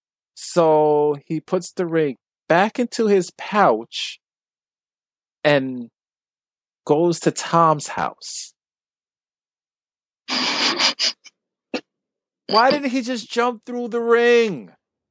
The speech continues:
Speaker 1: I I, I, I, I had to pause it at that point because I was very confused, and I know writers write themselves into a corner sometimes,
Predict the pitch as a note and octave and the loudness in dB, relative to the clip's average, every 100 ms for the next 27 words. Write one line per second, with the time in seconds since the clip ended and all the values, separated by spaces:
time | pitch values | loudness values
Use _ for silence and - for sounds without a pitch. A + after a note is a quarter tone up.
0 | _ _ - - - - - - _ _ | _ _ -20 -14 -12 -12 -14 -20 _ _
1 | _ _ _ _ _ _ _ _ _ _ | _ _ _ _ _ _ _ _ _ _
2 | _ _ _ - - A#3+ - - - _ | _ _ _ -16 -8 -8 -8 -18 -20 _
3 | _ _ _ _ _ _ _ _ _ _ | _ _ _ _ _ _ _ _ _ _
4 | - A3+ B3+ A3 A3+ - A3 B3+ - _ | -2 2 2 2 -2 0 2 2 0 _
5 | _ _ _ _ _ - B3 C#4+ B3 - | _ _ _ _ _ 0 2 2 0 0
6 | A3 B3 G#3 F3 E3 D#3 - D#3+ D#3+ E3+ | 2 4 2 0 0 -2 -2 -4 -4 -6
7 | F#3 F#3+ F#3+ D#3+ F#3+ B3 B3+ G#3+ F3+ G3 | 0 0 0 0 2 2 -2 -8 -8 -10
8 | G#3 F#3 E3+ E3 - E3+ E3+ F3 F3 E3+ | -4 -2 -2 -4 -6 -2 0 0 -2 -6
9 | C#3+ _ _ _ _ _ _ _ _ _ | -12 _ _ _ _ _ _ _ _ _
10 | _ _ _ _ _ - G3+ B3 B3+ B3 | _ _ _ _ _ 0 2 4 4 4
11 | A3 E3+ G3+ G#3+ F3 F#3+ G#3 G3 F#3+ - | 2 2 4 2 0 -4 -4 -6 -10 -4
12 | F3+ F#3 F3 E3+ F3 C#3 - - C#3+ D#3+ | 0 0 -2 -6 -6 -6 -8 -6 -4 -2
13 | G3 G3 G3+ G#3 G3+ G3+ G3+ G#3 G#3 - | -4 -2 -4 -4 -2 2 2 0 -2 -10